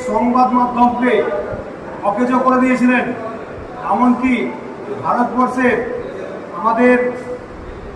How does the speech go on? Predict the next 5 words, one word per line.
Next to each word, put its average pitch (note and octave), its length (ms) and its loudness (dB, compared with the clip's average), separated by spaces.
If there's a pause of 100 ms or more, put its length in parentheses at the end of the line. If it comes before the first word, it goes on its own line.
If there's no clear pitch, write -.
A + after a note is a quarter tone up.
(360)
স্বয়ংসেবক, A#3+ 720 4
রাষ্ট্রীয় A#3+ 500 2
স্বয়ংসেবক, A#3+ 840 2 (760)
তাদেরকে A#3+ 520 2
বহু A#3+ 280 4